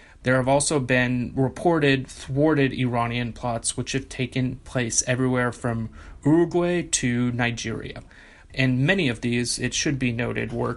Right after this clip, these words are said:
carried out in collaboration with Hezbollah, the Lebanese militant group which Iran helped establish in the early nineteen eighties and has funded and supported ever since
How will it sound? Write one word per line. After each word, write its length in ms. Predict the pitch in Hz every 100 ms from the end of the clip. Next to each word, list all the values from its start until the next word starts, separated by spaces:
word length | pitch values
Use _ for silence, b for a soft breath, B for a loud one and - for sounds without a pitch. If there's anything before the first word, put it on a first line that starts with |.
| -
carried 420 | - 147 135 127
out 280 | 127 123 - B B B
in 200 | - 147
collaboration 1040 | 139 - 127 127 123 131 131 123 - 127 123 127
with 180 | 139
Hezbollah, 680 | - 135 120 117 131 151 185 190 b b
the 320 | 123 127 123
Lebanese 540 | 120 131 139 139 131 123
militant 500 | 135 127 127 123 -
group 380 | - 120 120 -
which 340 | 117 127 - 139
Iran 460 | 123 120 117 117 -
helped 360 | - 127 -
establish 680 | - - 165 151 151 139 - B B B -
in 260 | 135 127
the 100 | 123 -
early 280 | 120 120 113
nineteen 440 | 120 - - - -
eighties 480 | 185 175 185 190 -
and 320 | 139 135 139
has 220 | 139 127
funded 500 | - 131 127 123 127
and 160 | 131 120
supported 480 | - - 123 120 110
ever 240 | 113 120
since 500 | 117 - 117 - -